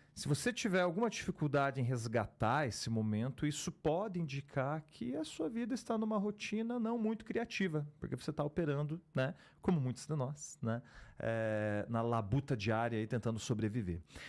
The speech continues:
Mas pessoas que experimentam mais coisas, elas tendem a ser mais criativas. Mas isso pode se aplicar em coisas simples, tá?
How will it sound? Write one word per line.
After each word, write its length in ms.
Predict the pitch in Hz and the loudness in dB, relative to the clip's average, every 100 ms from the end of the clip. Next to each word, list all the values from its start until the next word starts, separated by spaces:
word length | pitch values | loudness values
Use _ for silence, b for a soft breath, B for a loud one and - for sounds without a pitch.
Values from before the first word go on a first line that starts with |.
| B | B
Mas 160 | - 165 | 0 0
pessoas 460 | - 202 254 262 - | 2 2 2 2 0
que 180 | 226 - | -2 0
experimentam 1080 | 185 - - 214 190 175 214 240 - 135 120 | 0 -2 0 2 2 2 0 0 -2 0 2
mais 400 | 117 123 113 - | 2 0 -2 -6
coisas, 480 | - 156 156 160 | 0 0 2 -2
elas 240 | 156 156 156 | -2 -2 -4
tendem 240 | 135 127 | -6 -6
a 40 | 127 | -6
ser 180 | - | -4
mais 180 | 113 113 | -4 -6
criativas. 500 | - 135 147 139 110 | -6 -6 -4 -2 0
Mas 200 | 135 160 | 0 0
isso 120 | 240 | -2
pode 200 | - 226 | 0 0
se 80 | - | 0
aplicar 280 | 185 208 208 | -2 0 0
em 40 | |
coisas 280 | 208 214 226 | 0 0 -2
simples, 420 | - 240 226 113 - | 0 -2 0 -2 0
tá? 200 | 139 | 0